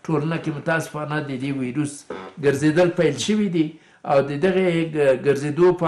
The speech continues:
اساس باندې اوس په، په ټولنه کې متاسفانه چې ورځ په ورځ په کابل کې تاسو وګورئ، د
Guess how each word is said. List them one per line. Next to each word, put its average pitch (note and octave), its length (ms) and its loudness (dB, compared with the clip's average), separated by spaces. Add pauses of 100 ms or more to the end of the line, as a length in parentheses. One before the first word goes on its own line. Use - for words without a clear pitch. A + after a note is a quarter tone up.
اساس C#3+ 380 -2
باندې A#2+ 240 -10 (360)
اوس D3 260 2
په، D#3 80 2 (340)
په D3+ 60 -4 (120)
ټولنه D3+ 380 -2
کې D3 100 0 (880)
متاسفانه D#3 600 -2
چې D3+ 140 -10
ورځ D3+ 240 0
په D#3 120 -4
ورځ D3+ 240 -2
په D3 60 -6 (100)
کابل D3+ 360 2
کې G2+ 120 -10 (320)
تاسو D#3 280 -6
وګورئ، E3+ 340 0
د D3+ 40 -4